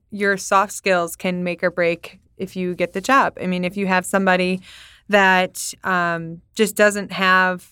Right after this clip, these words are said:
that natural tact to do those things, it could really hurt you in an interview or make you look like you're not a perfect fit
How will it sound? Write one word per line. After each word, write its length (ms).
that 280
natural 480
tact 360
to 80
do 200
those 300
things, 580
it 160
could 160
really 420
hurt 340
you 260
in 100
an 120
interview 480
or 180
make 240
you 80
look 180
like 180
you're 160
not 360
a 80
perfect 460
fit 380